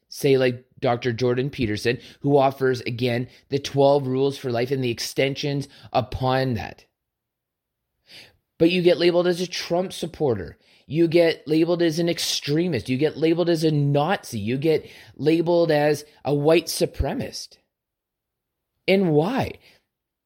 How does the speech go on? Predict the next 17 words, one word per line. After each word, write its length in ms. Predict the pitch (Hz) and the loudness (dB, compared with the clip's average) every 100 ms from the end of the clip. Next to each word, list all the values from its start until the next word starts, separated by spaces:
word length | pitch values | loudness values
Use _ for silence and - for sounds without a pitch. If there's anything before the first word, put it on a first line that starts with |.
| _ _ _ _ _ | _ _ _ _ _
Even 400 | 214 240 277 285 | 0 2 2 0
if 200 | 247 240 | -2 -2
you 180 | 202 202 | 0 0
publicly 640 | - - 170 220 214 202 | -2 0 2 2 0 -4
denounce 600 | 165 156 147 147 156 185 | -4 -4 -4 -2 -2 -2
that, 160 | 147 113 - - | -4 -4 -8 -6
and 440 | 185 226 285 220 180 - | 0 2 2 0 -2 -6
even 560 | 226 247 247 220 175 139 - _ 117 | -6 -4 2 2 2 -4 -10 _ -6
Jewish 560 | 123 160 269 330 - | 0 2 2 0 -2
people 640 | - 147 113 90 - - _ _ _ _ _ _ _ - - | -6 -4 -4 -4 -8 -12 _ _ _ _ _ _ _ -20 -6
have 180 | 160 175 | 0 2
been 260 | 180 160 151 | 2 0 2
labeled 320 | 180 185 160 | 4 4 2
as 100 | 127 | -4
far-right 840 | - - 151 170 180 151 151 151 | -4 0 4 4 4 2 0 0
Nazi 520 | 143 147 147 - - 135 | -2 -4 -4 -8 -4 -4
extremists. 1200 | 113 - - - 139 196 240 113 - - - | -4 -10 -8 -4 -2 -2 -2 -6 -10 -18 -20